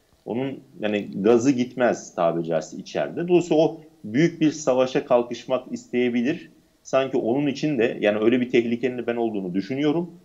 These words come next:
E, ama o da hani böyle seçimlere daha yaklaştıkça artık orada iktidardan gideceği, seçim sonuçları böyle gerçekten kendi aleyhine görürse, hani günün sonunda nasıl hani Saddam veya diğerleri bir şekilde böyle savaş başlatarak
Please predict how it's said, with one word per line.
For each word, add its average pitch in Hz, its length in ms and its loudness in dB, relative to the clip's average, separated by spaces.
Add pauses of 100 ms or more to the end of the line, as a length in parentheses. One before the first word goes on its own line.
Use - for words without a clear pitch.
(340)
E, 98 140 6
ama 139 360 2
o 143 240 0
da 156 140 6
hani 139 200 0
böyle 135 140 -2
seçimlere 127 560 -2
daha 120 180 2
yaklaştıkça 117 840 -2 (420)
artık 107 340 -4
orada 110 400 4
iktidardan 110 680 0
gideceği, 101 540 2
seçim 104 440 -6
sonuçları 101 520 0
böyle 101 200 6
gerçekten 98 520 -2
kendi 101 300 -2
aleyhine 95 560 0 (240)
görürse, 110 640 2 (340)
hani 95 140 -10
günün 117 240 0
sonunda 113 500 2
nasıl 117 400 -2
hani 104 180 -2
Saddam 95 580 0 (380)
veya 95 320 2
diğerleri 95 480 2
bir 95 60 -2
şekilde 95 320 -2
böyle 92 120 2
savaş 101 380 0
başlatarak 95 600 -4